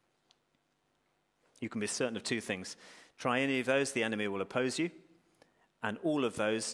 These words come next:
don't get any easier. Don't go for the lie that, that somehow, you know,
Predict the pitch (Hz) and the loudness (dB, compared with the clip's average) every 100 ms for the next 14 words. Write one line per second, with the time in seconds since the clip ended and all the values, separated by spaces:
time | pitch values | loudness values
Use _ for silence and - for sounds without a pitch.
0 | - 120 131 113 120 110 120 107 - 87 | -2 -2 0 -4 -2 -4 -4 -6 -4 -6
1 | - - _ _ - 208 127 135 127 117 | -8 -16 _ _ -20 -6 -4 0 0 0
2 | 113 117 120 104 95 - - - 107 - | -2 0 0 0 -2 -6 -20 -4 -4 -2
3 | 110 - 127 107 107 98 107 98 | -4 -2 -2 0 -2 0 -2 -4